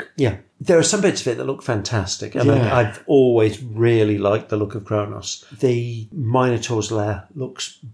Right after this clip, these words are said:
Speaker 2: Mm.
Speaker 1: brilliant. Uh, the rest of them look good but are a bit small. And that's particularly obvious in the Kronos massacre thing at the end.
Speaker 2: And also the
Speaker 1: Well
Speaker 2: balcony thing with Atlantis in the background. I know, I, I'm doing the whole, hello.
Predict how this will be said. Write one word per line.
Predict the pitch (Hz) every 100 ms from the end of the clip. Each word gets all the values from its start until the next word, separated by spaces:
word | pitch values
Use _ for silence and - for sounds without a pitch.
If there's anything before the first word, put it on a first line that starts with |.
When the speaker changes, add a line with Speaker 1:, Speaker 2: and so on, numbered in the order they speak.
| -
Speaker 2:
Mm. | - -
Speaker 1:
brilliant. | 104 104 110 110 - - _ _ 120
Uh, | 110 110
the | 117
rest | 120 - -
of | 120
them | 110 107 - - -
look | 139 160 123
good | 143 131 131
but | 123
are | 117 117
a | 110
bit | 139 -
small. | - 120 110 - - _
And | - 196
that's | 131 123
particularly | - 135 143 - 123
obvious | 110 120 127
in | 113
the | 117 113
Kronos | - 117 104 98 - -
massacre | 131 110 104 - 123 110
thing | 104 113 110
at |
the | 120
end. | 113 104 107 - -
Speaker 2:
And | 151 170
also | 175 - 135
the | 127
Speaker 1:
Well | 120 110
Speaker 2:
balcony | 107 95
thing | 82 80 71 67
with | 76 76 - - -
Atlantis | 98 98 110 95 -
in | 95
the | 90
background. | 90 90 92 82 80 76 95
I | 113
know, | 110 98
I, | 87 92
I'm | 98
doing | 92 90
the | 82
whole, | 85 78 73 - - -
hello. | 160 104 76 71 78 107 131